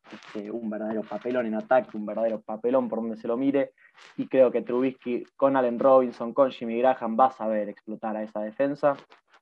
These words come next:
Este, así que nada, esas son mis tres recomendaciones para poner en la posición de mariscal de campo. Por la negativa, voy a tener que decir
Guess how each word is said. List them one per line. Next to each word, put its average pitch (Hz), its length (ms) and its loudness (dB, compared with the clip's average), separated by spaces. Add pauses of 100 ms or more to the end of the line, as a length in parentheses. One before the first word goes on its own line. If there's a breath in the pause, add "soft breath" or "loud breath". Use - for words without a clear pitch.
Este, 117 600 -2 (260)
así 139 240 -6
que 139 140 -4
nada, 104 200 -8 (140)
esas 160 260 -6
son 127 140 -4
mis 117 180 -8
tres 127 280 2
recomendaciones 113 1000 -2 (800)
para 117 260 0
poner 113 240 -4
en 113 80 -4
la 110 100 -2
posición 110 320 -8
de 110 100 -6
mariscal 110 340 -6
de 127 80 -6
campo. 180 440 -2 (380)
Por 185 200 6
la 147 120 4
negativa, 165 720 4 (480)
voy 139 160 4
a 120 140 4
tener 127 240 -2
que 120 80 -2
decir 127 500 0